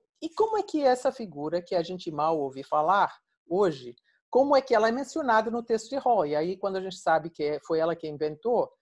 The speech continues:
ah, dá pra entender. Mas ele também cita nela outras partes. Então, como ela conseguiu isso? Quem foi ela? Como é que ela chegou a inventar essa ah, essa, esse evento, né?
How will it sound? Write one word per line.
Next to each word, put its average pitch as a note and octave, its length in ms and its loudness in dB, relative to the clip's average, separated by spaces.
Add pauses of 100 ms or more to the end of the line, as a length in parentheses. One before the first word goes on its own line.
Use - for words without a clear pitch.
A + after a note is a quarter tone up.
(280)
ah, E3+ 200 2 (100)
dá F3 220 4
pra G#3 160 0
entender. A3 360 -2
Mas G3+ 160 -4
ele B3 120 -6
também C#4 280 -2
cita C4+ 280 -4
nela G#3+ 220 0 (100)
outras F3 360 -4
partes. A#2 340 -6
Então, D4+ 240 -6
como A4 240 -6
ela E4 140 2
conseguiu F3 480 -4
isso? G#3 160 -8
Quem G4 260 -10 (140)
foi C4+ 340 -2
ela? C3 340 -2 (440)
Como G4+ 200 -2
é F#4 60 4
que B3 320 -4
ela G#3 340 4 (120)
chegou E3 580 0
a D#3 160 0
inventar D#3 800 -2 (360)
essa D3+ 560 0 (640)
ah, C#3+ 400 2 (140)
essa, D3+ 1000 0
esse - 240 -4
evento, G3+ 720 0
né? G#3+ 220 -4